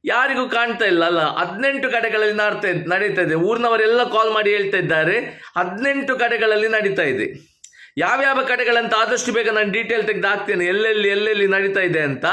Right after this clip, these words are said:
ಆದ್ರೆ ಡಿಪಾರ್ಟ್ಮೆಂಟ್‌ಗೆ ಯಾಕೆ ಕಾಣ್ತಿಲ್ಲ ಎಂಬುದೊಂದು ದೊಡ್ಡ ವಿಚಿತ್ರವಾಗಿ ಉಳಿದಿದೆ. ಇದರ ಜೊತೆಗೆ ಮತ್ತೆ ಸ್ವಲ್ಪ ಅರ್ಧ ದಂಧೆಕೋರರು ಉತ್ತರ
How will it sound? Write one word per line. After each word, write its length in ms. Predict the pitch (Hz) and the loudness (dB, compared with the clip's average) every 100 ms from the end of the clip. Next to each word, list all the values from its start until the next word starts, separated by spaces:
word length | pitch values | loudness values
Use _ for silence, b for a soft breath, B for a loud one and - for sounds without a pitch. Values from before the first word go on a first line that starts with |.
| 285 B B - | -2 B B -4
ಆದ್ರೆ 220 | 202 208 | -2 0
ಡಿಪಾರ್ಟ್ಮೆಂಟ್‌ಗೆ 640 | 180 269 277 277 269 240 | -2 -2 -2 -2 -2 -2
ಯಾಕೆ 220 | 254 240 | -4 -4
ಕಾಣ್ತಿಲ್ಲ 460 | 208 226 220 214 208 | -4 -4 -2 -2 -2
ಎಂಬುದೊಂದು 380 | 208 202 202 196 | -2 -2 -2 -2
ದೊಡ್ಡ 180 | 185 | -2
ವಿಚಿತ್ರವಾಗಿ 680 | 196 190 196 - 202 180 165 | -2 -2 -4 -2 0 2 2
ಉಳಿದಿದೆ. 580 | 151 117 104 95 - - _ _ _ _ _ _ _ _ _ _ _ _ - | 0 0 -4 -8 -8 -12 _ _ _ _ _ _ _ _ _ _ _ _ -8
ಇದರ 280 | 196 277 | -2 0
ಜೊತೆಗೆ 800 | 285 247 262 - 180 202 - - _ _ _ _ _ _ _ _ _ _ _ - | 0 0 0 0 0 0 -2 -8 _ _ _ _ _ _ _ _ _ _ _ -4
ಮತ್ತೆ 300 | 208 220 285 | -4 -2 0
ಸ್ವಲ್ಪ 280 | 277 262 | 0 2
ಅರ್ಧ 320 | 233 196 233 202 | 0 0 0 0
ದಂಧೆಕೋರರು 600 | 214 214 185 190 196 214 | 0 0 2 2 2 2
ಉತ್ತರ 260 | 214 277 | 0 0